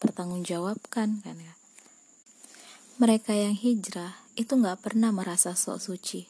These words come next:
Justru mereka hijrah karena mereka sadar diri mereka itu penuh dengan dosa dan kotor akan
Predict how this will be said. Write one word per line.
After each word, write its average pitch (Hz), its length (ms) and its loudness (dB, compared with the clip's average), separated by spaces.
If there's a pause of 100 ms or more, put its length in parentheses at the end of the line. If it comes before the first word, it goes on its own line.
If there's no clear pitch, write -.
(440)
Justru 202 320 -4
mereka 190 320 -6
hijrah 185 640 -8
karena 208 320 -6
mereka 202 320 -4
sadar 196 560 -2 (380)
diri 196 240 -2
mereka 196 340 -6
itu 208 320 -6
penuh 202 240 -2
dengan 185 320 -2
dosa 170 540 0 (480)
dan 202 240 -4
kotor 185 560 -4
akan 233 260 -2